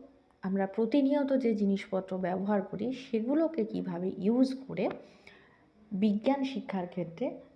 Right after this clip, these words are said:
টিএলএম ব্যব-, ইউজ করা যায়। আহ, সে শিক্ষক বা শিক্ষিকা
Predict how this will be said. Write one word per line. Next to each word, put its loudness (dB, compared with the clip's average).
টিএলএম 2
ব্যব-, 0
ইউজ -2
করা -2
যায়। 0
আহ, -4
সে -2
শিক্ষক -2
বা 0
শিক্ষিকা -2